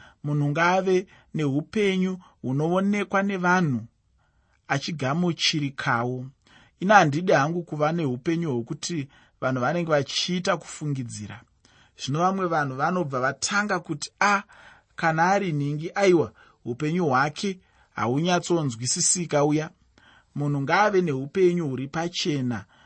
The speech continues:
uye upenyu hunotsigirana neevhangeri yaanoparidza. Upenyu hwomunhu ndicho chimwe chinhu chinofanira kushanda pamwe chete neevhangeri. Upenyu haufaniri kuparidza zvawo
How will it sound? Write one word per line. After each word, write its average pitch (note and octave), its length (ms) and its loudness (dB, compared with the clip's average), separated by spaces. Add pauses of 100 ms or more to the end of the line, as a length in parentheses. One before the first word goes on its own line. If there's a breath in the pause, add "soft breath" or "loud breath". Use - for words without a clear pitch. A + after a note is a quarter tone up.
(200 soft breath)
uye F#3+ 200 0
upenyu D3 840 0 (200 loud breath)
hunotsigirana D3+ 800 -2
neevhangeri C#3 960 -2 (260 soft breath)
yaanoparidza. B2 960 -4 (300 loud breath)
Upenyu F3 600 2
hwomunhu D3+ 520 2
ndicho D3 280 0
chimwe E3+ 260 -4
chinhu C3+ 360 -2
chinofanira F3+ 520 0
kushanda G3 600 0
pamwe F3+ 240 -4
chete D#3+ 280 -6
neevhangeri. B2 760 -6 (380 loud breath)
Upenyu F3 460 2
haufaniri G3 500 2
kuparidza F#3+ 680 -2
zvawo D3 440 -2